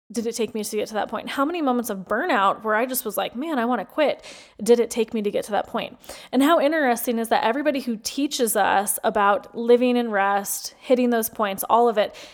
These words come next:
they had to go experience that stress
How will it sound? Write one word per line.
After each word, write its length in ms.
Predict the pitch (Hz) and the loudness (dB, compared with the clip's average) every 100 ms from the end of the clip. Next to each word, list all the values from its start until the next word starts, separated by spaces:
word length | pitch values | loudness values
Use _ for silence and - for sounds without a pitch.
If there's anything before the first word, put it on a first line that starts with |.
| - - | -20 -6
they 180 | 208 339 | 2 4
had 120 | 415 | 4
to 80 | 302 | 6
go 140 | 262 | 4
experience 920 | 226 226 - 226 240 208 185 196 - 254 254 - | 4 0 0 2 4 2 0 -2 -6 -6 -14 -8
that 360 | 185 214 226 | 4 4 4
stress 680 | - - 220 214 208 - - | 0 -2 2 2 0 -4 -8